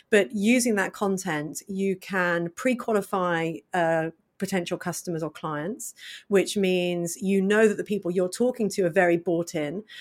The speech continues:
So that's gonna shorten your sales cycle. That's also gonna increase your conversion rates. Now,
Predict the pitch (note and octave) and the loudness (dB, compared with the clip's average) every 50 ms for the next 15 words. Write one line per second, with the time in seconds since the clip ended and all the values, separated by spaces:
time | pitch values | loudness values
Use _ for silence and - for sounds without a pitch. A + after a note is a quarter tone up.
0 | - - - - G3+ F3+ G#3+ - G#3+ - A#3+ G#3+ G3 - - - A3+ G#3 F#3+ - | -18 -8 -2 0 2 4 4 2 2 2 0 2 2 2 2 2 2 2 2 0
1 | G3 F#3 F3+ E3+ - - F3 D#3 D#3+ D#3+ - - E3 C#3 D3 D3 - - - G#2+ | 0 0 0 0 0 0 0 0 0 -2 -4 -6 -6 -6 -8 -8 -10 -12 -12 -10
2 | - - - _ - - - - _ A3 G#3 - - - - B3 C4 C#4 C4 - | -10 -12 -14 _ -20 -20 -20 -2 _ 2 2 2 2 4 6 8 8 8 6 4
3 | A3+ G3 G3 G3 F3+ - G3+ G3 F#3+ - A3 G#3 F#3+ - F#3+ F3+ - - F3 E3 | 2 2 2 0 0 0 -2 -2 -2 0 0 0 0 0 -2 -4 -4 -4 -2 0
4 | F#3+ F#3+ F#3 F3+ F3+ E3+ D#3 D3+ - G2 - - - - - A3 G3 G3 F#3 | 2 2 2 0 -2 -4 -6 -6 -8 -8 -8 -8 -10 -6 0 2 4 4 4